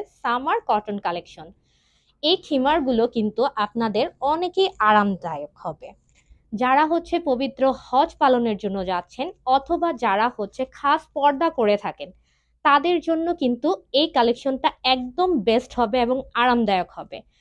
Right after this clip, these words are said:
আসলে এই গরমের মধ্যে সুতি ছাড়া কোনো কাপড়ই আপনাদেরকে আরাম দিতে পারবে না, এবং আমরা কিন্তু বাজারের সবচেয়ে বেস্ট কোয়ালিটির কটন কাপড়টি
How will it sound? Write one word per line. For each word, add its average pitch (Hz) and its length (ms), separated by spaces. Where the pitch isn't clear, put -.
আসলে 285 340
এই 269 160
গরমের 240 440
মধ্যে 262 320
সুতি 302 360
ছাড়া 294 300
কোনো 277 200
কাপড়ই 285 480
আপনাদেরকে 226 540
আরাম 220 320
দিতে 208 240
পারবে 180 320
না, 214 100
এবং 214 260
আমরা 262 340
কিন্তু 226 340
বাজারের 220 540
সবচেয়ে 370 520
বেস্ট 226 380
কোয়ালিটির 269 640
কটন 247 320
কাপড়টি 247 520